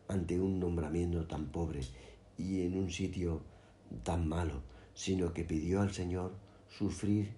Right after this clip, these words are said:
para salvar. Y en esto encontró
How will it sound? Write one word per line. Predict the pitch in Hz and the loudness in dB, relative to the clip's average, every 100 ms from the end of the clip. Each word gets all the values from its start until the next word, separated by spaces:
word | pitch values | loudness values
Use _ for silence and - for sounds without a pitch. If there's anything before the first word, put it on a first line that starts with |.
| - | -4
para | 92 87 | -4 -2
salvar. | 82 76 82 85 85 - - - - - - - - - | -4 -4 0 0 -2 -10 -20 -20 -20 -18 -16 -16 -16 -4
Y | 180 | 0
en | 90 | 2
esto | 101 104 160 165 - - - - - - - - | 0 -4 -10 -12 -16 -20 -20 -20 -20 -20 -20 -6
encontró | 90 80 73 78 - - 87 92 | -2 -2 -2 -6 -4 -4 -4 -4